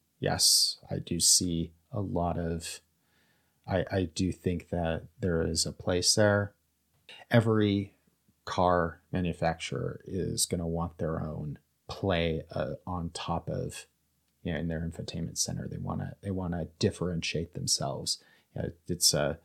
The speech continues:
a thing that gets people into their cars. G M ver-, you know, versus a Ford. You know, what the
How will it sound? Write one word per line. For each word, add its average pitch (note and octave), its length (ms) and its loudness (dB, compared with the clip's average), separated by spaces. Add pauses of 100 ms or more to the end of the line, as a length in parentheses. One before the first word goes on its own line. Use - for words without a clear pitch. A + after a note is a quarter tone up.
(240)
a - 60 2
thing F2+ 400 2
that E2 280 2 (360)
gets E2+ 220 -2
people E2+ 460 -2
into E2+ 260 -4
their E2 180 -4
cars. - 720 -4
G F2+ 240 0
M E2 220 -2
ver-, D#2+ 240 -6 (140)
you F#2 80 -4
know, F2 140 -6
versus F2 360 -4
a D#2 80 -6
Ford. - 580 -6 (500)
You - 80 -6
know, A1+ 200 -6 (100)
what E2+ 220 -2
the D2+ 260 -2